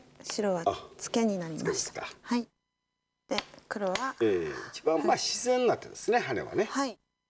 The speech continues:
Speaker 2: で、カケツギですか？
Speaker 1: はい、カケツギ。
Speaker 2: ですからこの形はあの、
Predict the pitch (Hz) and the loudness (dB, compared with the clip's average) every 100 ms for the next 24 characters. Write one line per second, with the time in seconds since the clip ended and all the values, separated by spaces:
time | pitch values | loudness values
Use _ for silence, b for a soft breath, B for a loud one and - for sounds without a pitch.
0 | _ _ _ _ _ _ _ _ _ _ | _ _ _ _ _ _ _ _ _ _
1 | _ _ _ - - - _ - - _ | _ _ _ -20 -18 -18 _ -8 -8 _
2 | - - - - - - - - 165 - | -4 -4 -6 -12 -16 -16 -16 -14 -14 -4
3 | 254 294 - - - - - - - - | 0 0 -2 -6 -8 -8 -20 -20 -20 -20
4 | _ _ _ _ _ _ _ _ _ _ | _ _ _ _ _ _ _ _ _ _
5 | _ _ _ - 165 - 139 - 190 226 | _ _ _ -10 -2 2 2 2 2 4
6 | - 240 247 - 104 - 98 92 | 0 2 2 2 0 0 0 0